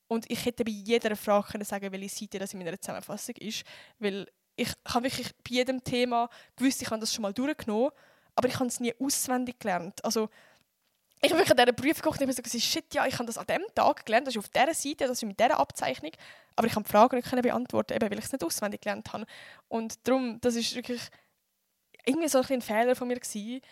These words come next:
ähm, dass ich, dass ich mir gar nicht Zeit genommen habe, um das nachher auch wirklich auswendig zu lernen. Und darum würde ich da sagen, wäre es im Nachhinein vielleicht sogar besser gewesen, lieber, also entweder natürlich genug früh mit der Zusammenfassung anfangen und sonst lieber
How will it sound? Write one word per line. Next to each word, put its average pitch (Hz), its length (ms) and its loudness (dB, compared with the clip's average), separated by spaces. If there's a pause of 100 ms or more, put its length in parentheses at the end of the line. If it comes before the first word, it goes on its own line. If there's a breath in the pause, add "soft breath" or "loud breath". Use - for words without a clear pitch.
(540 loud breath)
ähm, 214 380 0
dass 214 160 -2
ich, - 160 -10
dass 220 160 -6
ich 214 100 -8
mir 214 100 -2
gar 214 160 0
nicht 220 160 -8
Zeit 247 220 -8
genommen 220 240 -4
habe, - 60 -14
um 202 60 -14
das 190 120 -8
nachher 202 200 -8
auch - 40 -6
wirklich - 260 -14
auswendig 208 480 -4
zu 196 60 -10
lernen. 196 340 -2 (340 loud breath)
Und 196 200 -10
darum 214 260 -4
würde 214 120 0
ich - 80 -8
da 208 200 0
sagen, 220 360 -2 (100)
wäre 208 220 4
es 226 80 2
im 196 80 -10
Nachhinein 214 360 2
vielleicht - 220 -8
sogar 196 180 -4
besser 233 360 -6
gewesen, 262 520 -6 (800 soft breath)
lieber, 277 500 2 (360)
also 226 140 4
entweder 269 380 0
natürlich 220 280 -2
genug 240 260 -2
früh 247 120 -2
mit 226 120 -2
der 226 80 -4
Zusammenfassung 214 520 -2
anfangen 240 480 0 (540 loud breath)
und 233 180 0
sonst - 420 0
lieber 247 680 2